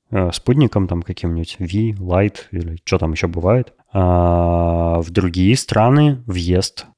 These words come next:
запрещен, если у вас нет прививки там каким-нибудь Pfizer или Moderna или еще чем-нибудь, что признано, м, э, этой Всемирной, э, ассоциацией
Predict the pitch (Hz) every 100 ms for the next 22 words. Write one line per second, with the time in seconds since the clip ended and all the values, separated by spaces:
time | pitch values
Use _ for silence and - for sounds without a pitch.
0 | _ - 92 95 107 - 143 98 82 87
1 | - 92 87 87 - 90 - 92 87 92
2 | - 92 85 85 - 82 80 - 87 82
3 | - - - 95 90 82 87 85 82 80
4 | 80 82 85 113 147 110 90 85 82 117
5 | 117 143 117 101 - - 92 - 104 104
6 | 98 85 82 85 - - - - 98 87
7 | 87 85 82 82 90 90 - 80 - 101
8 | 98 90 87 85 82 80 82 113 123 135
9 | 135 147 156 104 - 90 92 85 - 82
10 | 82 82